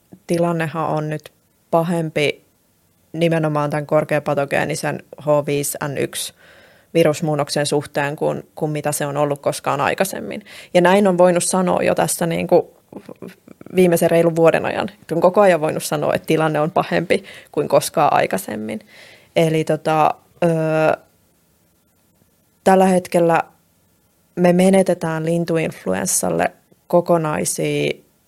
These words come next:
luonnonvarasten lintujen yhteisöjä. Linnut kuolee,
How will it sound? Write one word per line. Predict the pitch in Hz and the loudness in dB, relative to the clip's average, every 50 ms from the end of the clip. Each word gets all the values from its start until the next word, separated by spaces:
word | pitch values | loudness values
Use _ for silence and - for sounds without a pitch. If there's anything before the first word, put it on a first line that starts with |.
| _ _ _ _ _ _ | _ _ _ _ _ _
luonnonvarasten | - 165 160 160 156 151 139 147 143 160 160 - - - 156 147 147 | 2 4 4 4 2 0 0 0 -2 -2 -2 -4 -4 -4 -4 -4 -4
lintujen | 147 147 147 - 156 156 - - | -4 -4 -4 -4 -4 -4 -4 -4
yhteisöjä. | - 151 147 - - - - - - - - - 123 123 127 120 - _ _ _ _ _ _ _ _ _ _ _ _ - | -4 -6 -6 -6 -8 -6 -4 -2 -2 -2 -2 -2 -2 0 -2 -2 -4 _ _ _ _ _ _ _ _ _ _ _ _ -2
Linnut | 175 180 180 175 165 165 | 2 2 2 2 2 -2
kuolee, | - - 170 165 165 165 160 160 - | -2 0 0 2 2 2 2 2 0